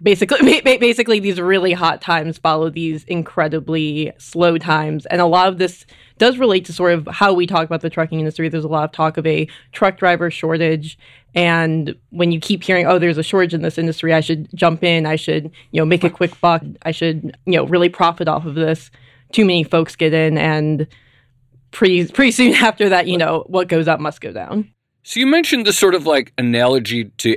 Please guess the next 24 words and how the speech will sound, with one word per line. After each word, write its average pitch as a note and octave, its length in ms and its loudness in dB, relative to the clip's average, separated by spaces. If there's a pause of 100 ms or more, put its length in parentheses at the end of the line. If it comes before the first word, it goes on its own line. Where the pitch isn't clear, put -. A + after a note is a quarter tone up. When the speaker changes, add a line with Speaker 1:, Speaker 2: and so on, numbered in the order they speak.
Speaker 2:
airlines, A2 480 2
but B2+ 200 0
I C#3 80 2
think, E4 200 -4
like, D4 180 -4
the C#3+ 120 -16
key F#3 400 -4
thing F3 520 0
there A2+ 220 2
and A2 120 -4
sort D3+ 200 0
of C3 100 -2
why A#2+ 160 2
we A2+ 120 -2
get A2+ 240 -8
these A2 220 -6
cycles A#2 580 -2
that G2+ 140 -6
are G2 80 -4
sometimes, G#2 560 -8
like, F2 200 -6 (220)
economic C#3+ 480 -4
cycles B2 460 -4
magnified B2 800 -2